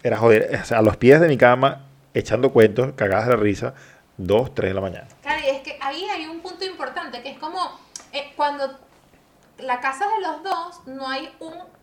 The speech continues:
Speaker 2: área para cada uno. Todo es de todos. Entonces, tipo, si a ti te gusta ver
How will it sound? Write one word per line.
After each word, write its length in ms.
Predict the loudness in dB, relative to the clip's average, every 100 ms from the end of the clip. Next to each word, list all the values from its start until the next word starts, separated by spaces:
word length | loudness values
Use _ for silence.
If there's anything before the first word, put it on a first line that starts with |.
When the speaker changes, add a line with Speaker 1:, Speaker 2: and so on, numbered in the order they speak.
| _
Speaker 2:
área 440 | -4 -4 -4 -12 -12 -10
para 260 | -8 -6 -8
cada 260 | -8 -8
uno. 260 | -8 -10 -14 -20 _ _
Todo 200 | -6 -6
es 80 | -6
de 100 | -10
todos. 440 | -10 -12 -12 -20 _ _ _ -18
Entonces, 280 | -16 -14
tipo, 520 | -14 -8 -6 -6 -8 _ _ _ _
si 120 | -16 -14
a 60 |
ti 80 | -14
te 100 | -16
gusta 420 | -16 -12 -10 -10 -12
ver 220 | -14 -16